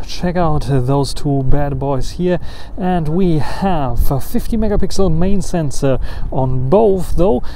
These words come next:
the Vivo has a one inch, uh,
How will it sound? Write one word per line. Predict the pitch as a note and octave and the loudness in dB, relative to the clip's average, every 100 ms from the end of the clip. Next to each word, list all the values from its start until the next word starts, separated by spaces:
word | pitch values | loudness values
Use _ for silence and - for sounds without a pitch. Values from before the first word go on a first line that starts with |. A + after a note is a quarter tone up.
| - | -4
the | D#3 D3 | -2 2
Vivo | C3 D3 G#3 G3 G3 | 2 2 2 2 0
has | D3+ D#3+ D3 | 0 -2 -2
a | |
one | C#3+ C#3 E3+ F#3 | -2 -2 -2 -4
inch, | F#3+ E3+ - - | -4 -4 -6 -4
uh, | D#3+ C#3 | -4 -4